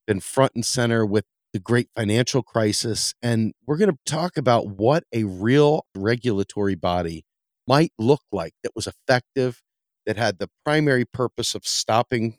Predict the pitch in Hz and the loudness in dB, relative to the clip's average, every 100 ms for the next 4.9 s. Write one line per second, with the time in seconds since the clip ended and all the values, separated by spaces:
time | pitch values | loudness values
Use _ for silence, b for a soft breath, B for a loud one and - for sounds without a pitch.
0 | _ 110 113 - - 113 101 117 120 113 | _ -2 -2 -4 -6 -6 0 0 0 0
1 | 123 113 - 92 - 98 - - 147 123 | -2 -2 -4 -12 -8 -6 -2 0 0 0
2 | 101 101 123 _ _ _ _ _ 123 151 | 0 0 -2 _ _ _ _ _ 2 4
3 | 151 135 143 202 - 170 147 139 135 - | 4 0 -2 -4 -2 0 0 -2 -4 0
4 | 135 135 - - 196 143 95 87 - | 0 0 -4 2 2 2 -4 -10 -10